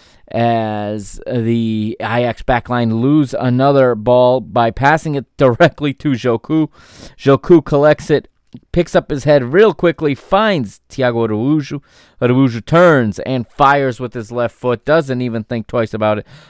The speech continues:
The ball is in the back of the net, and after seeing it live, like I said, we see what happens there.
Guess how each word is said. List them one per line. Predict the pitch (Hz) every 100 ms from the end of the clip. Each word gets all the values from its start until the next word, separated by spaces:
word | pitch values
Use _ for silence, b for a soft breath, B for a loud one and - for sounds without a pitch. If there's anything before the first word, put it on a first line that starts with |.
| B
The | -
ball | 101 151 156 127 95 b b
is | - 139 131 120 101 -
in | 135 131 123 - 127
the | 135 147
back | 147 143 -
of | 143
the | 135
net, | 135 135 - - _ _ _ _
and | 117 120 120
after | 123 - 127
seeing | - - 127 120 120
it | 113
live, | 117 117 113
like | 117 117
I |
said, | 113 - 120
we | 113
see | - - 180
what | 170 127
happens | 113 117 - 117 104
there. | 113 110